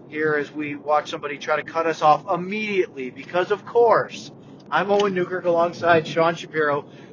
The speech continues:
who is playing injured tonight. So, like any t-, uh, you know, respectable hockey writer, he's not gonna let a little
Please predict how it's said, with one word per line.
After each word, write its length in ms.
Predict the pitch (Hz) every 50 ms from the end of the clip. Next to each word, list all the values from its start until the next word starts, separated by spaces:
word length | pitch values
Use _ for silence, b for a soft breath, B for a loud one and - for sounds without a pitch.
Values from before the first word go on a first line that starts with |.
| -
who 260 | - 170 170 165 180
is 180 | 175 170 160 147
playing 440 | 139 - - 175 190 214 214 214 220
injured 380 | 214 208 208 180 196 190 175
tonight. 380 | - 170 165 156 147 147 165 160
So, 380 | - - 160 156 151 147 143 B B B B -
like 180 | - 156 156 160
any 180 | 175 185 185 175
t-, 240 | - - - 208
uh, 340 | - - 175 156 151 151 151
you 260 | 151 165 160 185 170
know, 140 | 156 151 151
respectable 640 | 156 156 165 160 - 202 202 202 202 202 196 202 190
hockey 340 | - - 190 190 - 196 170
writer, 400 | 151 143 135 123 123 131 139 - B B B B B B B B
he's 240 | - 170 175 160 156
not 200 | 185 190 196 196
gonna 180 | 214 202 196
let 340 | 185 175 180 170 170 - -
a 60 | 180
little 540 | 165 151 170 170 170 170 165 170 160 151 B